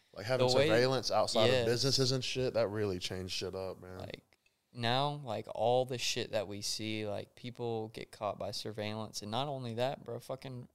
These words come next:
Speaker 2: think about the Ring doorbells, bro,
Speaker 1: Oh,
Speaker 2: on
Speaker 1: yeah,
Speaker 2: out front,
Speaker 1: everyone,
Speaker 2: like,
Speaker 1: like,
Speaker 2: everybody
Speaker 1: everyone's
Speaker 2: catches their
Speaker 1: got that
Speaker 2: package
Speaker 1: shit
Speaker 2: thieves
Speaker 1: now.
Speaker 2: now. Like, it's
Speaker 1: Yeah.
Speaker 2: like, fucking cameras are everywhere
Speaker 1: Oh, yeah, you,
Speaker 2: outside.
Speaker 1: yeah. It's almost impossible to get away with a crime now, man.
Speaker 2: Isn't, like,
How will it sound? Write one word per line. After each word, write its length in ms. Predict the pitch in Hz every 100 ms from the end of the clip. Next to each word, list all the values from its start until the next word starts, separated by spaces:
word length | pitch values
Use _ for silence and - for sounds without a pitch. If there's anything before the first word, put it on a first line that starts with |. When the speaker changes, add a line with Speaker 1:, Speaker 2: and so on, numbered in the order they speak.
| _
Speaker 2:
think 140 | 151 151
about 160 | 151
the 100 | 127
Ring 380 | 117 117 131 123
doorbells, 680 | 117 120 120 117 113 113 113
bro, 340 | 117 120 120 131
Speaker 1:
Oh, 40 |
Speaker 2:
on 140 | 117 107
Speaker 1:
yeah, 80 | 131
Speaker 2:
out 60 |
front, 140 | 104 120
Speaker 1:
everyone, 260 | 135 95 92
Speaker 2:
like, 100 | -
Speaker 1:
like, 160 | 92 82 - _
Speaker 2:
everybody 320 | - 147 160 156
Speaker 1:
everyone's 260 | 123 151 95
Speaker 2:
catches 160 | 95
their 100 | 98
Speaker 1:
got 100 | 92
that 140 | 123 123
Speaker 2:
package 160 | 113
Speaker 1:
shit 160 | 110 -
Speaker 2:
thieves 300 | 117 110 -
Speaker 1:
now. 340 | 110 110 113 113
Speaker 2:
now. 40 |
Like, 300 | 110 104 - _ _ _ _ -
it's 200 | 120 139
Speaker 1:
Yeah. 60 |
Speaker 2:
like, 180 | 123 107 - _ _ _ -
fucking 280 | 147 - 101
cameras 420 | - 117 156 120
are 120 | 104 -
everywhere 480 | - 107 107 107 107
Speaker 1:
Oh, 100 | 113
yeah, 140 | 107 95
you, 160 | 90
Speaker 2:
outside. 340 | 85 98 110 127 -
Speaker 1:
yeah. 200 | 87 82 90 - _ _
It's 180 | 107 -
almost 260 | 113 98
impossible 520 | 92 87 95 95 87 87
to 40 |
get 100 | 87
away 180 | 85 85
with 120 | 82
a 40 | 82
crime 360 | - 87 85
now, 200 | 85 85
man. 360 | 85 85 85 87 - _ _ _ _ _ _ _ _ _ -
Speaker 2:
Isn't, 280 | 135 208 -
like, 440 | 190 135 117 -